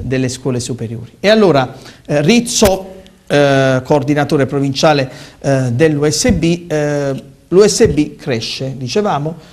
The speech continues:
eh, dopo, eh, sempre ovviamente il ruolo fondamentale, no, del, la presenza del, dell'U S B nell'ilva e quant'altro, ma notavamo appunto questa crescita, questa diffusione penetrante dell'U S B.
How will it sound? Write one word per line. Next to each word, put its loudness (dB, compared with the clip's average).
eh, -4
dopo, 2
eh, -20
sempre -4
ovviamente -2
il -4
ruolo 0
fondamentale, -2
no, 2
del, -4
la -14
presenza -8
del, -6
dell'U -4
S -6
B 0
nell'ilva -2
e -4
quant'altro, 0
ma 0
notavamo 2
appunto -8
questa -6
crescita, -6
questa 0
diffusione 0
penetrante 0
dell'U -6
S -12
B. -16